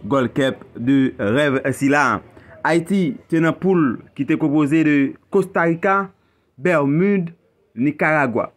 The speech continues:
Pèsòn moun pa t panse ke ayiti li ta pral fini an premyè pozisyon nan poul sa a. Anpil moun te panse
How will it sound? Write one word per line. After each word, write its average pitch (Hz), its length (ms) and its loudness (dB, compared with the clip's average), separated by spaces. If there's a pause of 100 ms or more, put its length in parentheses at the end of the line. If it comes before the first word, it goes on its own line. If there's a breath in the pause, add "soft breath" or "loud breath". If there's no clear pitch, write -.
(480)
Pèsòn 185 400 0
moun 214 360 2
pa 151 180 -2
t - 60 -20 (300)
panse 185 340 0
ke 170 220 0
ayiti 143 540 -2 (480 soft breath)
li 135 100 0
ta 143 160 -2
pral 170 460 0 (100)
fini 170 240 0
an 147 160 -2
premyè 151 320 0
pozisyon 139 340 0
nan 117 120 -2
poul 117 160 -2
sa 131 180 0
a. - 60 -8 (520 soft breath)
Anpil 196 220 0
moun 185 140 2
te 165 120 0
panse 170 380 2